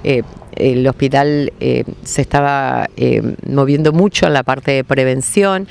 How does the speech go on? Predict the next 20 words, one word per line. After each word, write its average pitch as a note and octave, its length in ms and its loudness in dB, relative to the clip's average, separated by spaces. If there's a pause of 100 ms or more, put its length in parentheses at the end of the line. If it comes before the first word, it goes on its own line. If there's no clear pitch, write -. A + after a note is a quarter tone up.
(540)
Y C#3 100 0
bueno, B2+ 260 2 (160)
y C3+ 120 0
todas E3 240 2
esas E3 200 0
pequeñas E3+ 460 0
cositas F#3 560 -2
que, - 400 -4
que - 160 -2
vamos C#3 260 0
haciendo E3+ 480 2
es D#3 160 2
importante D3 520 0
que E3+ 120 -2
la D3+ 120 0
comunidad C3 420 0
las D#3 100 0
conozca A3+ 440 0
para B2 240 0
poder, B2 580 0